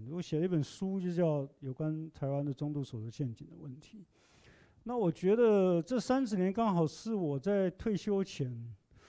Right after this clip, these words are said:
最重要的台湾，我觉得经济发展的这个阶段，一九九零到二零二零啊。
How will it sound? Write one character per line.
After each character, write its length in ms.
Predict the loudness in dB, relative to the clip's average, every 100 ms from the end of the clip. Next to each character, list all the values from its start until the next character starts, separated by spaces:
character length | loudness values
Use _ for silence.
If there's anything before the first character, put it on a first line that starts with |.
| -20 _ _
最 180 | 0 0
重 320 | 2 0 0
要 240 | 2 2 2
的 240 | 0 -2
台 220 | -2 0
湾， 300 | 2 2 0
我 180 | -2 -4
觉 140 | -2
得 120 | 0 0
经 160 | -2
济 160 | -6 -6
发 220 | -2 -2
展 240 | -2 -4
的 240 | -8 -10 -8
这 80 | -6
个 120 | -6
阶 240 | -4 -4
段， 260 | -2 -6 -6
一 140 | -8 -6
九 420 | -4 -4 -6 -10
九 220 | -10 -8 -8
零 240 | -8 -6
到 160 | -6 -6
二 200 | -4 -4
零 200 | -4 -4
二 160 | -2
零 180 | -4 -6 -14 -20 _ _ -16
啊。 160 | -14